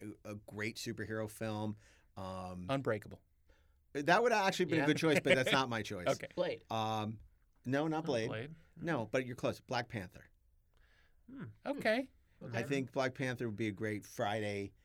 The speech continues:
Speaker 1: film to, you know, sort of, we started with Superman,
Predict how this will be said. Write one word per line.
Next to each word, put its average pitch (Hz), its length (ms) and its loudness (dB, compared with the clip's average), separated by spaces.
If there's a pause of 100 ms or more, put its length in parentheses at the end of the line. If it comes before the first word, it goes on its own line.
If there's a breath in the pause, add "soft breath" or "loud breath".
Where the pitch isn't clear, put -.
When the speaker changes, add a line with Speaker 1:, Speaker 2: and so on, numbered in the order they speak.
(380)
Speaker 1:
film 110 580 -2 (160)
to, 110 120 -6
you 107 160 -6
know, 101 140 -6
sort 110 200 -4
of, 101 120 -6 (200 soft breath)
we 110 100 -4
started 123 400 0
with 110 100 -4
Superman, 120 760 -2